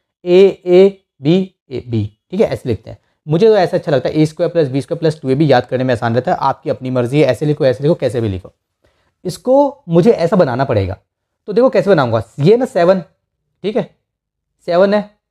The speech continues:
तो, आ, इसको आपको करना कैसे, पहले मैं आपको वो बताता हूँ, ठीक है। देखो आपको करना कैसे है, आपको ये नहीं करना है यहाँ पे, ये इसको आप रब करो। आपको क्या करना है, पहले सेवन को आप लिखेंगे सेवन एक्स की पावर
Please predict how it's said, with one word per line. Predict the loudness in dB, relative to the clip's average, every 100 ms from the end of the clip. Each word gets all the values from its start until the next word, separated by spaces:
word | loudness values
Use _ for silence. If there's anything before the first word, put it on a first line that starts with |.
| _ _ _
तो, | 2 6 8 6 4
आ, | 4 6 6 4 2
इसको | -6 -4 -2
आपको | -2 -2 -8
करना | -4 -2 -2
कैसे, | -2 -4
पहले | -2
मैं | -2
आपको | -2 0
वो | -2
बताता | -2 -6 -6
हूँ, | -10
ठीक | -4
है। | -4 -4 _ _ _ -8
देखो | -4
आपको | -2
करना | -4 -4 -4
कैसे | -6 -8 _
है, | -20 _ _ -10
आपको | -8 -4
ये | 0 0
नहीं | 0
करना | -4 -6
है | -8
यहाँ | -12 -16
पे, | -14
ये | -2 -2
इसको | -2 -4
आप | -4 -4
रब | -10
करो। | -12 -20 _ _ _ _ _ _ _ _ _ _ _ _ _ _ _ _ -10
आपको | -8 -4
क्या | -2
करना | 0 0 2
है, | 0 -4 _ _
पहले | -6 -6
सेवन | -2 0 2
को | 2
आप | 2
लिखेंगे | 0 0 0
सेवन | -2 -2 0 2 2 0 _ -4
एक्स | -4 -4
की | -10
पावर | -4 0 2